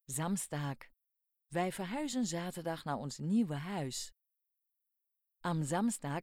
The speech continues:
ziehen wir in unser neues Zuhause. Sonntag. Sonntag.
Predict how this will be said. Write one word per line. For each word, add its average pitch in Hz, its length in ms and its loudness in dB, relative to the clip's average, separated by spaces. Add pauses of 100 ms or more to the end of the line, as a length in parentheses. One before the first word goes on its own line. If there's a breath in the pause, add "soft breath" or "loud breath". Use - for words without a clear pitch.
ziehen 143 240 -2
wir 160 120 0
in 190 140 0
unser 208 300 0
neues 151 420 0
Zuhause. 170 720 -2 (2250)
Sonntag. 160 760 0 (680)
Sonntag. 147 680 0